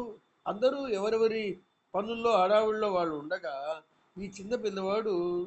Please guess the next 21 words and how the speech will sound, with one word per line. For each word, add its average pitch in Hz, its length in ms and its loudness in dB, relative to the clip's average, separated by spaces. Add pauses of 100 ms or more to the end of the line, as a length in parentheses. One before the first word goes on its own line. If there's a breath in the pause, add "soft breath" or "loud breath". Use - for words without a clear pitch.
(300)
దేకుతూ, 214 400 -4 (180)
పాకుతూ 208 460 -8 (540)
నేరుగా 226 460 2 (260)
ఆ 170 40 -2 (160)
గంగాళం 233 480 0
దగ్గరికి 175 320 -6
వచ్చాడు. 180 380 -6 (520 soft breath)
నెమ్మదిగా 214 420 -2
ఆ 185 140 -2
గంగాళం 214 460 -2
పట్టుకొని 202 460 -6 (840)
ఆ 175 80 -6 (100)
దాంట్లో 196 300 -2 (100)
తొంగి 208 280 -6
చూస్తూ 226 300 -6 (680)
దాంట్లో 220 440 4
పడి 226 240 -2 (400)
ఆ - 20 -2 (120)
పిల్లవాడు 185 360 -2 (100)
మునిగిపోయాడు. 202 640 -6 (800)
మునిగిపోయేటప్పటికల్లా 233 1000 0